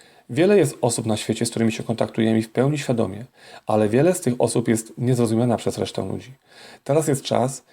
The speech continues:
kiedy oni będą się łączyć, by wreszcie móc opowiedzieć o wszystkim. To będzie nagroda dla nich za to, co wycierpieli, a nauczka dla tych, co im dokuczali”. „Mogę jeszcze popatrzeć waszymi oczami na nasz świat?”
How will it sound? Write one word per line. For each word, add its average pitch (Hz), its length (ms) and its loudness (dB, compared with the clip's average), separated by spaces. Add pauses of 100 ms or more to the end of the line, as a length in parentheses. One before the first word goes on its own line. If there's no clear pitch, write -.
kiedy 131 300 0
oni 151 260 2
będą 131 320 2
się 120 160 0
łączyć, 127 560 2
by 107 140 0
wreszcie 139 380 0
móc 117 300 0
opowiedzieć 113 580 0
o 117 40 0
wszystkim. 117 500 -6 (400)
To 151 140 0
będzie 175 260 2
nagroda 120 400 4
dla 98 180 0
nich 113 240 -4
za 107 220 2
to, 139 280 -2 (380)
co 123 120 0
wycierpieli, 113 680 0 (160)
a 113 80 -4
nauczka 117 400 0
dla 107 180 0
tych, - 320 -10 (120)
co 117 140 -8
im 113 120 -4
dokuczali”. 98 580 -6 (1900)
„Mogę 147 260 0
jeszcze 147 320 2
popatrzeć 110 600 0
waszymi 107 380 -2
oczami 104 320 -2
na 98 80 -2
nasz 95 180 -2
świat?” - 420 -4